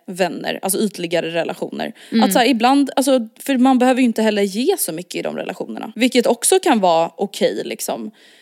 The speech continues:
Speaker 1: Eh, sen är det såklart att det inte är roligt att kanske känna då att man umgås mycket med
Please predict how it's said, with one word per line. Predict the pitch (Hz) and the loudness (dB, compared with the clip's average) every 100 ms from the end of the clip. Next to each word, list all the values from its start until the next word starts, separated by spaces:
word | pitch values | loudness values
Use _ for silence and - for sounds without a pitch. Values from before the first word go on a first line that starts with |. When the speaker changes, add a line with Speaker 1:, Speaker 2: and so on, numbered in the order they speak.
| _ - | _ -6
Speaker 1:
Eh, | 208 196 185 - | -4 -2 -4 -4
sen | 220 254 285 | 0 4 4
är | |
det | 320 | 4
såklart | 320 262 196 | 4 4 2
att | |
det | 190 | 0
inte | 196 185 | -2 0
är | 185 | 2
roligt | 196 175 170 | 2 0 -6
att | 185 | -4
kanske | 185 180 | -4 -4
känna | 214 196 254 | -2 0 2
då | 196 | 2
att | 180 | 0
man | - | -2
umgås | 214 208 262 285 | 0 0 0 0
mycket | 277 - 190 175 | -2 -2 -4 -2
med | 170 165 160 | -2 -4 -4